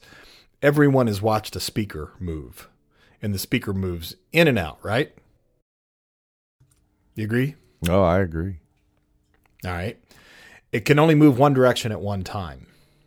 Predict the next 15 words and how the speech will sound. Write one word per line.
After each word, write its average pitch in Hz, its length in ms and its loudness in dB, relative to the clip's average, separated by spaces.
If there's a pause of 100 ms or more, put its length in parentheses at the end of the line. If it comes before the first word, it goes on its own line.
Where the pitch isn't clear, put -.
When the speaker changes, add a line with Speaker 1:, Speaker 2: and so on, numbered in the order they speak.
(760)
Speaker 1:
If - 160 -10
you 170 220 2
took - 520 -4 (120)
a 113 60 -6
recorded 127 520 -2
signal 87 540 -8
on 98 220 -6
one 123 240 -2
microphone 101 760 -6 (760)
and 110 240 -4
you 127 80 -2
just 139 260 -2
reversed 120 560 0
the 110 80 -6
wires, 90 840 -8